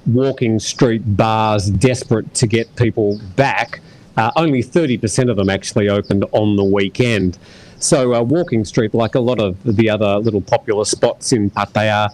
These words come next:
has got a long way to go to get back to, uh, to normal. But as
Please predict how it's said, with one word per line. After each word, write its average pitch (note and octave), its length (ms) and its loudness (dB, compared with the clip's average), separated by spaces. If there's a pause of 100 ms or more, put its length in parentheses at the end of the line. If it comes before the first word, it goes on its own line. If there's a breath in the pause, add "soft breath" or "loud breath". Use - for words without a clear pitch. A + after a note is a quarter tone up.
(400 loud breath)
has A#2+ 100 0
got B2 140 0
a A#2+ 40 0
long C3 280 0
way A2 160 2
to - 180 -4
go G#2+ 400 2
to - 160 0
get G#2 240 -2
back A2 180 0 (140)
to, G2+ 500 2
uh, G2 120 2
to - 160 -2
normal. A#2 400 0 (320 loud breath)
But F#3 100 4
as D#3+ 300 -2